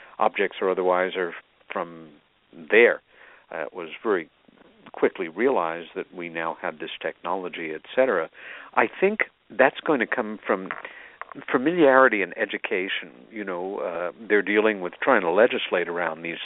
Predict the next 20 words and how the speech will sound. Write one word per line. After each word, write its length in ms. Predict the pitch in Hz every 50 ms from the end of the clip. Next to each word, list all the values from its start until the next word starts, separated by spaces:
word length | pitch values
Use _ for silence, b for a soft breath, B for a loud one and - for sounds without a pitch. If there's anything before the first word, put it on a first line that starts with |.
| -
things. 340 | - 101 95 101 110 110 104 - B B B B B B B B B
There 120 | - 101 98
was 160 | 92 92 82
a 60 | 92 - - - -
case 340 | - 120 110 107 98 - -
in 140 | 117 101 95
the 60 | 95
news 580 | 92 92 95 101 104 98 98 98 101 98 98 98 - - - _ _ -
early 260 | 117 120 120 120 117
this 160 | 101 95 90 - - -
month. 340 | 113 135 139 104 98 101 - - - B B B B B B B B B B B B -
I'm 360 | - - 92 98 95 90 87 _ _ _ _ _ _ _ _ _ _ _ -
damned 220 | 110 110 110 110 101
if 80 | 95 -
I 60 | 110
remember 460 | 98 95 92 92 98 101 101 98 95
in 120 | 90 85 90
what 140 | 101 101 - - - -
state, 360 | - 156 151 127 95 92 - _ _ _ _ _ _ - - 101 90
but 240 | 98 98 98 98